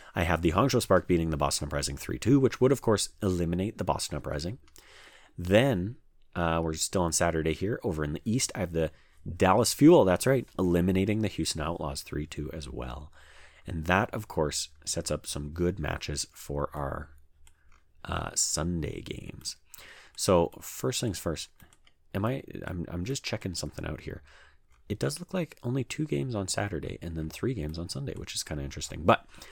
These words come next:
then on Sunday, I have things going the way of Atlanta Reign beating the Dallas Fuel three one, of course, eliminating the Dallas Fuel because it is now single elim on Sunday. Then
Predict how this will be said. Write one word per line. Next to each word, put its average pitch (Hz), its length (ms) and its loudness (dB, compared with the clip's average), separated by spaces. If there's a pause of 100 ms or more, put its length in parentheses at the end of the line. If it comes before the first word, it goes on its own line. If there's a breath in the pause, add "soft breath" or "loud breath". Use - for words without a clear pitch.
(360 loud breath)
then 120 240 8
on 123 200 2
Sunday, 98 400 4
I 95 100 0
have 90 240 0
things 87 280 0 (160)
going 90 440 2
the 85 140 0
way 82 240 2
of 82 240 -2
Atlanta 92 420 0
Reign 104 280 2
beating 87 340 0
the 82 80 0
Dallas 78 260 0
Fuel 87 240 0
three - 260 -2
one, 147 440 0 (340 loud breath)
of - 120 -14
course, - 380 0
eliminating 71 440 -6
the 85 60 -10
Dallas - 320 -8
Fuel 123 380 2 (160)
because 71 280 -4
it 69 80 -6
is 73 160 -4
now - 100 -4
single 185 420 4
elim 98 340 4 (160)
on 78 200 -4
Sunday. 67 440 -6 (800 loud breath)
Then 120 440 2